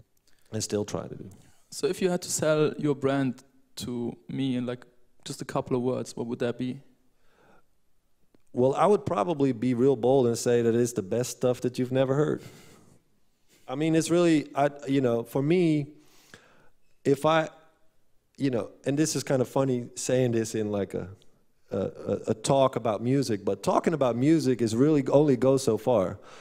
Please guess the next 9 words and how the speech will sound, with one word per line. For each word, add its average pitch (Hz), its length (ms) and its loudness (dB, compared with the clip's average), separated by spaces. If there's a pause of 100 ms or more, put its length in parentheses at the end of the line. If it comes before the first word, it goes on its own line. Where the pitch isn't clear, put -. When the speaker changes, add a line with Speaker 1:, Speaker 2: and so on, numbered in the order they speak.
(280)
Speaker 1:
And 113 240 0
at 120 180 0
some 160 220 0
point, 139 320 2
you 127 80 0
just 120 220 -2
gotta 117 240 2
be 113 240 -2
like, 101 440 0